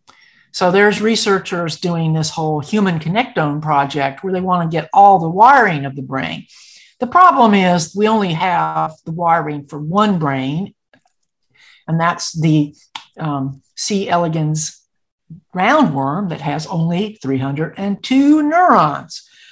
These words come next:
And even with that wiring di-, diagram, we can't predict what that little worm is gonna do. And the wiring diagram is gonna be constantly changing back to plasticity.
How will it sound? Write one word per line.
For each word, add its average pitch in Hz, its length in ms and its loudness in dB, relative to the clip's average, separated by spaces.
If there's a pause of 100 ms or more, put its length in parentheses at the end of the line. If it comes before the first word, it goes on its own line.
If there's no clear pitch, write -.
(340)
And 226 580 -2 (140)
even 262 320 2
with 277 240 0
that 294 260 2
wiring 240 460 0
di-, 165 280 -6
diagram, 151 480 -2
we 170 120 -2
can't 170 340 -8
predict 160 400 -6
what 175 160 -8
that 240 220 2
little 339 280 0
worm 349 300 2
is 202 180 -2
gonna 151 280 -10
do. - 240 -14 (1000)
And 302 220 0
the 381 60 4
wiring 330 560 4
diagram 285 560 -2
is 262 100 -4
gonna 269 240 -2
be 269 140 -4
constantly 254 640 -4
changing 180 640 -2 (260)
back 165 220 -2
to 185 60 -6
plasticity. - 960 -4